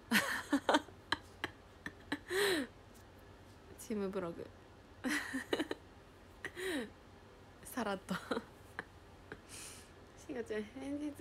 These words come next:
出演少なくなると平日休みでよ。あー、そうだよね。うん。逆にいつ来れる？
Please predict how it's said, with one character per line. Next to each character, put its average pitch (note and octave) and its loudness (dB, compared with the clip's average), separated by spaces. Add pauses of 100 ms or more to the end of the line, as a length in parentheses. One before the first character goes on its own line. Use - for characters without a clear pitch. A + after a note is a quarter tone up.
(120)
出 D4 2 (160)
演 C#4+ 4 (100)
少 D#4+ -2
な D#4+ 2
く D#4+ -2
な C4+ 2
る A#3 4
と A#3 2
平 B3+ 4
日 B3+ -2 (100)
休 C4 0
み C4 -4
で - -2
よ。 - -2 (120)
あ C#4 10
ー、 D#4+ 6
そ F#4+ 8
う F4 8
だ D4+ 10
よ D4+ 10
ね。 C#4+ 4 (2250)
う E4 -2
ん。 - -4
逆 C#4+ 10
に E4 10
い D#4+ 6
つ D#4+ -4
来 C4 8
れ A3+ 10
る？ - 0